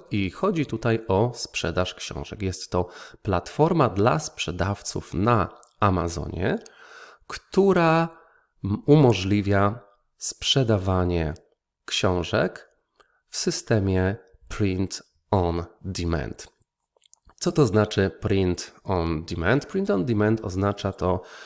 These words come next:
że ty takiej książki w rzeczywistości nigdzie nie wysyłasz,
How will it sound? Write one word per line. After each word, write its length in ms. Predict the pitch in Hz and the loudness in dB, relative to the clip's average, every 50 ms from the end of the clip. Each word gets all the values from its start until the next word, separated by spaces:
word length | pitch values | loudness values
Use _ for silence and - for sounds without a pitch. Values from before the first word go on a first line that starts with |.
| - - - - | -20 -20 -10 -6
że 500 | - 95 92 95 92 92 92 90 - - | -4 -2 0 0 2 0 0 -2 -4 -2
ty 140 | - - 185 | 0 0 0
takiej 320 | 185 170 156 - - 110 - | 0 -2 -4 -2 -4 -4 -4
książki 500 | - - - 107 113 113 - - 107 95 | -4 -4 -2 -2 -2 -2 -2 -4 -6 -4
w 40 | |
rzeczywistości 880 | 92 90 98 - - 98 82 92 90 - - - 101 98 - - - 95 | -4 -6 -6 -6 -6 -6 -6 -6 -8 -6 -4 -4 -4 -4 -6 -6 -2 0
nigdzie 360 | 95 98 104 98 107 90 92 | 2 2 2 0 -2 -4 -4
nie 140 | 87 85 80 | -4 -4 -4
wysyłasz, 880 | 78 80 76 - - - - - 76 78 92 113 120 - - - _ | -6 -6 -8 -10 -12 -10 -10 -8 -6 -6 -6 -6 -6 -8 -12 -14 _